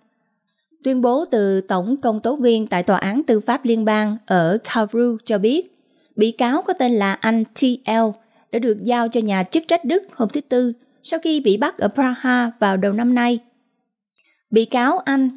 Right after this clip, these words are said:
phải đối mặt với cáo buộc hoạt động mật vụ và hỗ trợ và tiếp tay cho việc tước quyền tự do. Thông cáo cho biết, vụ bắt cóc được thực hiện bởi các thành viên của cơ quan mật vụ Việt Nam và các nhân viên của Đại sứ quán Việt Nam tại Berlin,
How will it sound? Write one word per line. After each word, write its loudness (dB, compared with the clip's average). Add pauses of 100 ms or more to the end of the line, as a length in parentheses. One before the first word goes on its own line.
(220)
phải 2
đối 0
mặt -4
với 0
cáo -2
buộc 2
hoạt -2
động 0
mật -2
vụ 0 (420)
và 2
hỗ 0
trợ 2
và 0
tiếp -2
tay 0
cho 0
việc 0
tước 0
quyền 2
tự -2
do. 0 (920)
Thông 0
cáo -2
cho 0
biết, 0 (200)
vụ 2
bắt -4
cóc 0
được 2
thực -2
hiện 0
bởi 2
các 0
thành -2
viên 0
của -2
cơ -2
quan 0
mật -2
vụ 0
Việt 0
Nam 2 (340)
và 2
các -6
nhân 2
viên 0
của -2
Đại 0
sứ -2
quán 0
Việt 4
Nam 0
tại -2
Berlin, 0